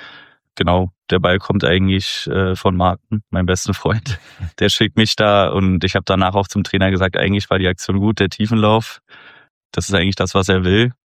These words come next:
Speaker 1: War auch eine gute Aktion, war auch kein Abseits, würde ich sagen. Und, äh, genau, spring hoch mit dem linken Bein, versuch ihn noch anzunehmen und dann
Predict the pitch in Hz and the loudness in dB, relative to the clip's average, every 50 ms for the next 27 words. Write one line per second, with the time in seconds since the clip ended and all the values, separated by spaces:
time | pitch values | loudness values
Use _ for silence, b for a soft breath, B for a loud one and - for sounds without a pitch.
0 | _ _ _ - - 90 90 98 98 104 95 98 95 - 98 87 85 - - - | _ _ _ -4 0 0 0 0 0 -2 -2 -2 -2 -2 -2 -2 -2 -6 -6 -4
1 | 98 92 87 82 85 90 - - - 85 87 87 - - 107 - - 107 104 104 | -4 -2 -2 -2 -2 -2 -4 -4 -4 -4 -4 -4 -4 -6 -6 -4 -2 -2 -2 -2
2 | 98 - 104 104 107 107 110 110 113 - B B B B B B B B B B | -2 0 0 2 2 2 0 -2 -4 -6 B B B B B B B B B B
3 | B B B _ _ _ - 107 101 98 98 95 92 90 90 90 87 82 - - | B B B _ _ _ 0 2 2 4 4 2 2 0 0 0 -2 -4 -6 -8
4 | - - - 90 92 90 90 87 87 - 92 92 92 92 - - - 107 101 95 | -8 -4 0 0 2 2 2 0 0 0 0 2 2 0 -2 -2 -2 0 0 0
5 | 101 110 120 120 131 117 98 104 107 110 107 - - 113 107 104 104 101 104 107 | 0 0 0 2 0 0 0 0 0 0 0 -2 -4 0 2 2 4 4 2 2
6 | 107 107 104 _ _ _ _ _ _ _ _ _ _ _ _ _ _ _ - - | 0 -2 -4 _ _ _ _ _ _ _ _ _ _ _ _ _ _ _ -6 -4
7 | 98 92 104 95 113 104 98 92 - 95 101 - - 107 98 98 101 98 92 90 | -2 0 0 0 2 2 2 2 2 0 -2 0 0 2 2 4 4 4 2 2
8 | 85 - 90 90 90 87 87 87 87 87 | 2 2 2 2 2 2 2 0 0 -2